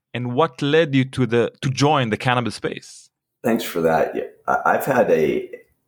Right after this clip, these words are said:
Speaker 2: a very, a fair-, fairly varied career as an entrepreneur. Um, I started out my career as a lawyer, and then I had,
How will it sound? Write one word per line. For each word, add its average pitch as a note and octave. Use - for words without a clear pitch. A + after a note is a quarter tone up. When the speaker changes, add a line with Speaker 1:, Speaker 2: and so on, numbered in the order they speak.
Speaker 2:
a D2
very, F2
a D#2+
fair-, -
fairly G#2+
varied F2+
career D#2+
as D#2+
an D#2
entrepreneur. D2+
Um, C2
I D2+
started F#2+
out E2+
my D#2+
career D#2+
as D#2
a D2+
lawyer, G2+
and D#2+
then D#2+
I D2+
had, C#2+